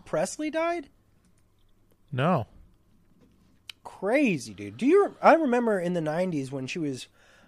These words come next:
Speaker 1: going out with Michael Jackson, she
Speaker 2: She's married to him.
Speaker 1: Yeah, yeah, sure. Uh, she was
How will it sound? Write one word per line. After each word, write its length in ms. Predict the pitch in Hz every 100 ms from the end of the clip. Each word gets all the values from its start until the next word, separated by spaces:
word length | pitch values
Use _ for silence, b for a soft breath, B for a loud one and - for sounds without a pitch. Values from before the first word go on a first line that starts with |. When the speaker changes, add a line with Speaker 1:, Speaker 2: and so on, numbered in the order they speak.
| b
Speaker 1:
going 280 | 139 190 165
out 220 | 165 175
with 180 | 131 127
Michael 320 | 139 151 151
Jackson, 640 | 117 123 143 - 196 180 - -
she 540 | - - - 220 262
Speaker 2:
She's 220 | - 170
married 360 | 127 131 247 -
to 100 | -
him. 80 | 98
Speaker 1:
Yeah, 180 | 185 160
yeah, 200 | 139 117 101
sure. 240 | - 117 - b b b b
Uh, 320 | 147 143 135 131
she 240 | - 254
was 220 | 311 302